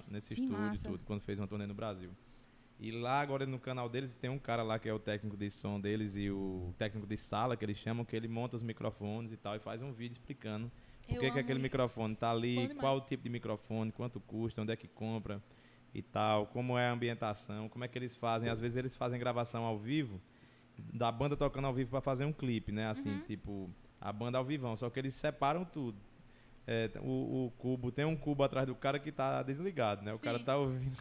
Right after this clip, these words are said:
Speaker 1: <laughs> O cubo tá lá na outra sala sendo captado lá e tal.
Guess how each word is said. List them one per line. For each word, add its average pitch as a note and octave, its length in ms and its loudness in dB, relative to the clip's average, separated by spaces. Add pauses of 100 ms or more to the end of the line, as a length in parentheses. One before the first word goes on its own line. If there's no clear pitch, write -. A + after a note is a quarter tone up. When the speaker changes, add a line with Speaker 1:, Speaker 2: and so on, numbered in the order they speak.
Speaker 1:
<laughs> B2+ 280 -6 (220)
O A#2+ 100 -6
cubo A#2+ 240 -2
tá B2 140 2
lá C3 160 6
na D3+ 80 4
outra D#3 220 2
sala C#3+ 240 0
sendo C#3 220 -2
captado B2+ 460 -2
lá A#2 220 2
e A#2+ 60 0
tal. G2 340 -2